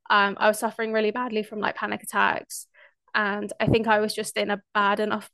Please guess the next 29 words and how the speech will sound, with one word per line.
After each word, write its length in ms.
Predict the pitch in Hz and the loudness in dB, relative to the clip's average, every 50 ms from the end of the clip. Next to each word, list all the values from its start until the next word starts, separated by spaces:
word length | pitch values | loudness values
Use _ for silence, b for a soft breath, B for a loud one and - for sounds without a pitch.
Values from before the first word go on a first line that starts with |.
| _ | _
place 420 | - 220 208 202 202 202 - - - - | -4 0 2 2 2 2 0 -4 -10 -10
that 120 | - - | -10 -12
she 560 | - - - - 202 202 196 202 202 202 - _ _ | -12 -14 -10 -8 -6 -6 -4 -4 -6 -8 -10 _ _
<laughs> 80 | _ - | _ 2
belie-, 280 | 277 294 320 302 - - | 4 6 6 6 4 4
like, 200 | 302 247 240 233 | 4 4 4 4
she 120 | - 269 | 2 0
actually 200 | - 240 - 233 | 0 -2 -2 -4
believed 320 | 208 214 214 196 202 208 214 | -2 0 0 0 0 -2 -2
me 260 | 214 208 214 254 277 | -2 -2 -2 -2 0
that 180 | 233 - - - _ _ _ | -2 -4 -4 -6 _ _ _
there 100 | - 208 | -4 -4
was 80 | 202 202 | -2 -2
something 280 | - - - 208 202 196 | -4 -6 -4 -4 -2 0
there. 260 | 196 196 208 220 220 | 2 2 2 2 0
So 120 | - 226 | -2 -8
she 160 | 202 - 214 | -8 -4 -4
was 80 | 208 214 | -2 2
happy 320 | 233 208 202 - 214 208 202 - | 2 0 0 0 -8 -10 -8 -6
to 200 | - 196 190 190 - | -4 -4 -4 -4 -6
refer 320 | 202 196 - 208 208 208 - | -6 -2 2 4 4 4 2
me. 300 | - - - 240 240 226 _ B B B B B B B B _ _ _ _ _ - | -2 -8 -8 -8 -8 -10 _ B B B B B B B B _ _ _ _ _ -2
Um, 500 | 214 202 202 202 196 196 196 196 202 - _ _ _ _ - _ _ _ | -2 0 0 -2 -4 -6 -8 -8 -10 -12 _ _ _ _ -20 _ _ _
but 140 | - 226 - | -4 -2 0
it 100 | - 226 | 2 2
was 140 | 220 208 240 | 2 4 2
at 160 | 220 - - - | 2 2 4 6
that 180 | - - - - - | 6 6 6 4 -4
point 420 | - - - - - 92 - - | -12 -10 -8 -8 -8 -10 -12 -10